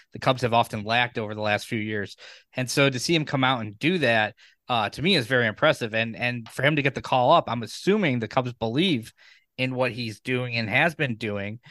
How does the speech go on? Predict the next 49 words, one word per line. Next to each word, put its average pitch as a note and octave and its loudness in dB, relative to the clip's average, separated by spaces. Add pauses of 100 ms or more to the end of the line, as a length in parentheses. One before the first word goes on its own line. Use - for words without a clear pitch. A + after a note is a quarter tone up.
(220)
So A#2+ 4
perhaps C#3+ 2
they B2+ 0
found C#3+ 0
something A#2 -2
that's A2 -4
working C3+ -2
for A#2+ -2
him, A#2 -4
'cause C3+ -4
he F#3 -8
was F3 -4
all C#3+ 2
up C3+ 0
and A#2 -6
down. C3 -4 (300)
You C3+ -4
know, A#2+ 0
he, B2 -6
he, B2+ -8
we B2 -6
worried C#3+ 0
about C3+ 4
him C3+ 0
in A#2 -2
spring A2+ -8
training, E3 0 (340)
but A2+ 4
he A#2 -2
made B2 0
the A2+ -6
team A2+ -4
anyways. D3+ 2
Then C#3 0
he D3 -2
kinda C#3+ 0
got C3 2
off C3+ 0
to C3 -2
a A#2 -4
decent C3 -8
start, D3+ 2 (280)
and B2 -4
then C#3+ 0
it C#3 -2
just B2 -8
kinda C3+ 0
fell C#3 2
apart, B2+ -2